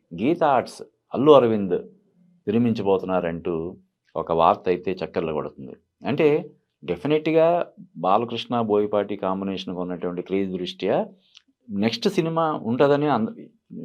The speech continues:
ఫిక్స్‌డ్ అది. ఈ సినిమా రిజల్ట్ కొంచెం ఒకవేళ ఆశించిన స్థాయిలో లేకపోయినా కూడా మళ్ళీ వీళ్ళిద్దరు కాంబినేషన్‌లో ఒక సినిమా వస్తుందని తెలుసు. కానీ ఇమ్మీడియట్‌గా, ముఖ్యంగా బోయపాటి నెక్స్ట్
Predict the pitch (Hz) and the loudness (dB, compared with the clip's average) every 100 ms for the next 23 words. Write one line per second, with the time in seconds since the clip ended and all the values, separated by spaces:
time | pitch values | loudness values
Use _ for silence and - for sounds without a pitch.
0 | 80 80 156 - 196 - - - 90 98 | -14 -6 -4 2 4 4 0 -8 -8 -4
1 | 107 117 101 107 120 117 110 107 107 104 | 0 0 2 0 0 -2 -4 -2 -4 -4
2 | 101 98 _ _ - - 104 104 101 82 | -4 -8 _ _ -8 2 4 6 6 6
3 | 101 - 113 117 107 - 101 104 107 104 | 2 0 -2 -2 -2 0 2 2 2 2
4 | - - _ _ - 80 87 107 113 117 | 0 -8 _ _ -10 -2 0 0 4 6
5 | 110 104 110 170 127 170 196 165 151 160 | 6 2 2 2 0 2 4 2 2 -2
6 | 151 139 143 147 139 143 143 135 107 120 | 0 -2 -2 -4 -4 -4 0 0 0 -2
7 | 135 120 - 123 110 101 95 - - 151 | 0 0 0 -2 0 -2 -2 -2 0 2
8 | 147 139 214 175 120 - - - 104 - | 2 4 6 6 4 -2 -8 -10 -12 -4
9 | 175 151 165 233 - _ _ _ _ 98 | -4 -2 -6 -8 -16 _ _ _ _ 2
10 | 107 190 196 170 160 180 233 - - _ | 8 8 8 4 2 -2 -4 -6 -14 _
11 | _ - 113 143 - | _ -4 -2 0 0